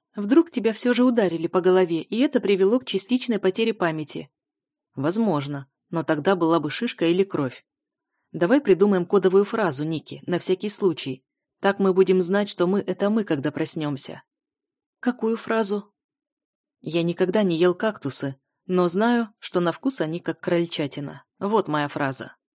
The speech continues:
Теперь ты". "Крольчатина? Серьёзно?" "Нет, конечно. Твоя очередь". "Ну, допустим, на момент торможения до обрыва оставался всего метр.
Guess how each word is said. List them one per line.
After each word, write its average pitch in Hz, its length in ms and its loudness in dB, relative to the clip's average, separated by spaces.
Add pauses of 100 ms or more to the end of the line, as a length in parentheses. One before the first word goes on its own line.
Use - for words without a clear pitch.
(200)
Теперь - 380 0
ты". 143 340 -4 (720)
"Крольчатина? 254 800 0 (220)
Серьёзно?" 277 800 2 (600)
"Нет, 160 240 0
конечно. 170 560 2 (200)
Твоя 175 360 2
очередь". 147 500 -2 (840)
"Ну, 254 220 6
допустим, 226 720 0 (440)
на 247 160 6
момент 254 420 6
торможения 247 840 2
до 226 240 2
обрыва 240 340 4
оставался 233 540 2
всего 247 280 0
метр. 175 420 -2